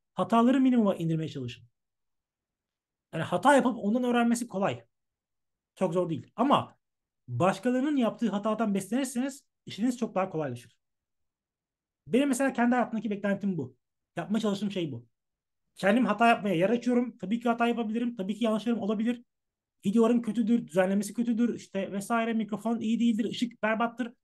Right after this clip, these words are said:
Elbette düzeltilebilir. Ama bir yandan da hata yapmış insanları inceliyorum ve izliyorum ki ve onlarla tanışmaya çalışıyorum ki bu hataları minimize etmeye çalışayım ve zamanımı daha iyi kullanabileyim.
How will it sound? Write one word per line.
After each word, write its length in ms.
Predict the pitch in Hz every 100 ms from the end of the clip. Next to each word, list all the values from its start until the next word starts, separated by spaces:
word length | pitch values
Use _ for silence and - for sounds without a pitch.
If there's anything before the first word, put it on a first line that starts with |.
| _ _ _ _ _ _ _
Elbette 640 | 214 247 180 - 247 262 _ -
düzeltilebilir. 640 | 202 190 165 151 202 - _ _ _ -
Ama 300 | 202 247 180
bir 60 |
yandan 420 | 220 233 226 226
da 220 | 240 262 _ _ _
hata 300 | 151 196 240
yapmış 320 | 226 202 202
insanları 420 | 202 202 208 214 -
inceliyorum 460 | 165 165 185 196 190
ve 80 | 175
izliyorum 380 | 170 220 262
ki 300 | 240 240 233 _ 147
ve 120 | 147
onlarla 280 | 175 214 208
tanışmaya 260 | 180 214
çalışıyorum 420 | 180 165 175 262
ki 240 | 233 254 - _ _ _
bu 300 | 170 233 -
hataları 380 | 170 202 202 214
minimize 320 | 190 196 208
etmeye 460 | 202 185 196 220 -
çalışayım 520 | - 175 170 254 226
ve 100 | 175
zamanımı 540 | 180 190 190 190 262 -
daha 200 | 180 202
iyi 140 | 196
kullanabileyim. 500 | 180 165 151 131 110